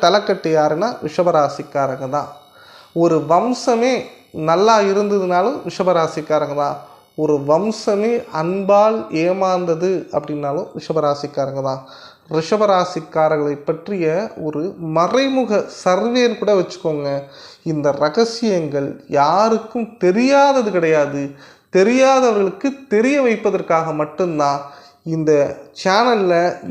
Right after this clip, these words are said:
எப்போதுமே ஒரு ராசியின் மகத்துவத்தை சொல்வது தான் என்னோட இலக்கு. நிறைய இதே மாதிரி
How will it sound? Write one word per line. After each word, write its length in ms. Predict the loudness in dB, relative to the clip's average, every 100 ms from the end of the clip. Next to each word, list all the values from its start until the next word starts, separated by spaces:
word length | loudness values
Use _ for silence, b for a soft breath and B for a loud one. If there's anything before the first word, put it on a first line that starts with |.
| -2
எப்போதுமே 640 | -2 0 2 4 2 0 -2 -4 -2
ஒரு 140 | -2 2
ராசியின் 640 | 4 4 0 -4 -6 -6 -6 -10 -2 0
மகத்துவத்தை 760 | 2 2 0 2 2 2 0 -2 -8
சொல்வது 400 | -4 0 2 2 0
தான் 120 | -4 -6
என்னோட 180 | -6 -6 -2
இலக்கு. 300 | -4 -4 -20 _ _ B B B B -2
நிறைய 380 | 2 2 2 2
இதே 120 | 2 2
மாதிரி 160 | 2